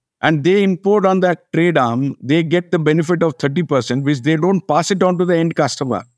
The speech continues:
So they keep it with them and they are profitable. So see, what these guys have become big brand of utensils by taking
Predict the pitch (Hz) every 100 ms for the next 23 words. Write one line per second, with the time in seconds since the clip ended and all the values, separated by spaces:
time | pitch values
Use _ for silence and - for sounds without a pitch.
0 | _ _ 147 123 156 220 - 226 233 226
1 | 202 - - 165 147 143 156 120 110 _
2 | - 143 143 139 185 196 170 156 175 156
3 | 165 156 117 120 156 147 _ _ - 185
4 | 131 143 190 147 175 202 175 175 196 175
5 | 170 151 143 135 180 175 120 160 175 _
6 | _ 127 139 165 160 147 _ - 135 131
7 | 131 156 139 160 156 139 143 151 151 156
8 | 180 175